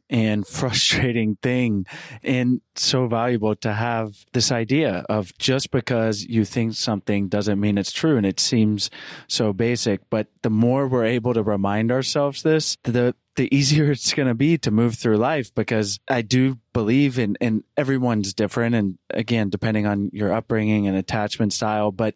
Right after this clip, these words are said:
we tend to think the worst. You know, it seems to be the default. It doesn't have to be that way. And, and we wanna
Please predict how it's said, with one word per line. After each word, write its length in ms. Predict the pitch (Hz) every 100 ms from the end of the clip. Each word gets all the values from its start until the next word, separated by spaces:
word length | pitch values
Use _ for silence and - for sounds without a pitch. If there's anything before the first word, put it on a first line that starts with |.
| -
we 140 | 127
tend 440 | - 139 139 139 -
to 280 | 131 120 98 _ -
think 420 | - - 143 139
the 100 | 131
worst. 520 | 120 190 156 95 -
You 80 | 123
know, 240 | 107 87 98
it 100 | 127
seems 360 | - - 139 135
to 80 | 123
be 180 | 117 113
the 160 | 107
default. 480 | - 104 - 185 151
It 80 | 127
doesn't 260 | 165 151 127
have 280 | 117 160 -
to 80 | 131
be 120 | 120
that 240 | 107 92
way. 220 | 151 170
And, 180 | 139 101
and 280 | - 107 101
we 100 | 107
wanna 340 | 110 117 107